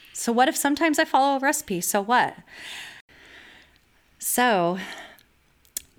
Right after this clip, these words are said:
the secret actually, here's what I did. The secret actually is, um,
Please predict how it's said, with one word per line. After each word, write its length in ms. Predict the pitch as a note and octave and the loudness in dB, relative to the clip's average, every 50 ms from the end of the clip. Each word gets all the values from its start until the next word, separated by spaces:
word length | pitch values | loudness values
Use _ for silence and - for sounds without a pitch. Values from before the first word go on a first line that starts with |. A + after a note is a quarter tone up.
| _ _ _ _ _ - - | _ _ _ _ _ -12 -6
the 80 | - G#3+ | -4 -2
secret 560 | G#3+ - - D#4+ F4+ F4+ - B3 G#3 E3+ - - | 0 2 4 4 4 4 2 0 0 0 0 2
actually, 500 | F#3+ G3+ G#3+ A3 - - G3+ F3+ F3+ F3 | 2 2 2 2 -2 -2 -2 -2 -2 -2
here's 240 | E3+ G3 G#3 F#3+ - | -2 -2 -4 -2 -2
what 80 | G3 | -2
I 80 | F#3 F3+ | -2 -2
did. 380 | F3+ F#3 F3 D3+ - - - - - | -2 -2 -2 -2 -2 -4 -8 -12 -8
The 120 | - G3 | -6 -4
secret 380 | F#3+ - - B3 A#3+ - A#3+ - | -2 -2 -2 -2 -2 -2 -4 -2
actually 520 | - F3 F3 - - - E3+ E3 D#3 D3 - | -2 -4 -4 -6 -8 -8 -8 -6 -6 -6 -6
is, 540 | - - D#3+ D3+ D3 - D#3 - - - - | -4 -4 -4 -4 -4 -4 -4 -2 -2 -2 -2
um, 440 | - F3 E3 D#3+ D3 C3 D3+ D3+ D#3 | -2 -4 -4 -4 -4 -6 -8 -10 -12